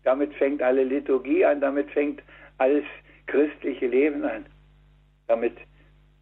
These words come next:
fängt überhaupt aller Sinn des Lebens an, dass wir da unseren Ursprung sehen, dass da einer ist, der alles in unsere Hände gelegt hat und dass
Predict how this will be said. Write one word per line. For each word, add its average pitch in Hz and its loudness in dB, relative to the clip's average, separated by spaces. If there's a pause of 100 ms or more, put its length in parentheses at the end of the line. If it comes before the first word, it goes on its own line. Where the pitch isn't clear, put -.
fängt 123 0
überhaupt 120 2
aller 110 0
Sinn 170 -2
des 147 -6
Lebens 127 0
an, 104 -4 (580)
dass 107 -2
wir 107 2 (960)
da 131 0 (640)
unseren 135 0
Ursprung 170 2
sehen, 160 -2 (460)
dass 127 0
da 143 0
einer 135 0
ist, 147 -6
der 123 2
alles 131 0
in 135 -4
unsere 123 0
Hände 123 0
gelegt 113 -2
hat 139 0 (1040)
und 101 -10
dass 110 4